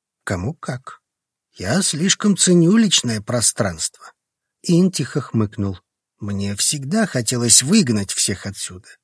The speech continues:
Пройти в трусах от ванной к спальне было праздником, и это при том, что гостиница не пользовалась спросом. Он отошёл от откоса,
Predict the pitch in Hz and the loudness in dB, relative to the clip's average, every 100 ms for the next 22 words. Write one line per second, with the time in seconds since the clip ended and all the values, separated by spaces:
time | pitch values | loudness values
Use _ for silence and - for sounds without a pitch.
0 | _ _ _ _ _ _ _ _ - 160 | _ _ _ _ _ _ _ _ -6 0
1 | 180 185 - 196 170 - 180 160 - 151 | 2 2 2 2 0 -2 0 4 4 2
2 | 147 - 139 131 135 151 135 113 117 117 | -2 -4 -6 -4 -2 2 2 4 2 2
3 | - - 208 214 180 127 104 - - 147 | 0 0 2 4 4 2 -2 -8 -6 -2
4 | 165 165 160 160 175 196 156 104 101 90 | 0 0 -2 -2 2 4 4 2 -4 -10
5 | - - _ _ _ _ _ _ 135 110 | -12 -20 _ _ _ _ _ _ -4 -2
6 | 156 226 190 196 - 151 175 - 156 147 | -2 -2 0 -2 0 0 0 0 0 2
7 | - - 165 170 - 165 160 185 - 107 | 2 2 2 2 2 2 2 2 0 -2
8 | 101 135 202 196 - - 131 98 - - | 0 0 0 2 2 0 -4 -8 -8 -10
9 | _ _ _ _ _ _ - 196 196 165 | _ _ _ _ _ _ 0 2 2 0
10 | 147 131 160 151 - 135 - 104 - - | -2 0 0 0 0 -2 -2 -8 -8 -8
11 | 117 - 180 | -4 -2 -2